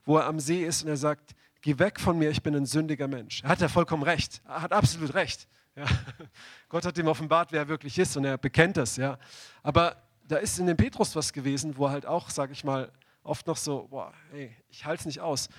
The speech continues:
Und Jesus ist nicht weggegangen von ihm. Je-, Petrus hat das bekannt, aber Jesus kam zu ihm hin und hat gesagt, „Fürchte dich nicht, von nun an wirst du Menschenfischer werden.“ Und das muss der Junge schlucken. <laughs> Halleluja.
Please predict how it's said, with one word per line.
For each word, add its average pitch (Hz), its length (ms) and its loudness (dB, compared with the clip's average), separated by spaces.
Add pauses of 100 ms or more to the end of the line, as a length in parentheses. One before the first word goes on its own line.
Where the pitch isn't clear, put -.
(180)
Und 143 240 6
Jesus 156 320 6
ist 135 140 -2
nicht 226 220 8
weggegangen 127 440 0
von 120 160 -4
ihm. 123 180 -6
Je-, 117 160 -6
Petrus 160 380 0
hat 143 80 0
das 143 100 0
bekannt, 175 360 0
aber 139 120 2
Jesus 143 320 0
kam 139 240 0
zu 135 140 -4
ihm 123 100 0
hin 180 160 2
und 139 100 2
hat 127 160 -6
gesagt, 117 360 -6 (220)
„Fürchte 170 420 4
dich 190 200 -4
nicht, 185 320 2 (220)
von 135 180 2
nun 151 180 4
an 143 100 4
wirst 143 200 -2
du 143 40 -2
Menschenfischer 139 580 -2
werden.“ - 220 -20 (560)
Und 117 120 -12
das 120 120 -4
muss 147 160 2
der 165 140 2
Junge 170 200 4
schlucken. - 360 0 (360)
<laughs> - 920 -2
Halleluja. 127 480 -2